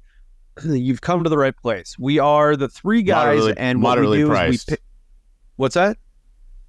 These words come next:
Speaker 2: Moderately priced. We're not talking high shelf, top shelf.
Speaker 1: Oh,
Speaker 2: Yeah.
Speaker 1: no, it's not top shelf. No, Weldrick.
Speaker 2: Yeah.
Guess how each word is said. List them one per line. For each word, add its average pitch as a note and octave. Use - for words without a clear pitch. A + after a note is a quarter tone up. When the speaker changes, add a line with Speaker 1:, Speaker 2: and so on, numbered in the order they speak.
Speaker 2:
Moderately G#2
priced. D#2+
We're G#2+
not F#2
talking F2+
high F2
shelf, C#2+
top F#2
shelf. -
Speaker 1:
Oh, A3
Speaker 2:
Yeah. G3
Speaker 1:
no, B3+
it's D3+
not A#3+
top F3+
shelf. F3+
No, F3+
Weldrick. E3
Speaker 2:
Yeah. E2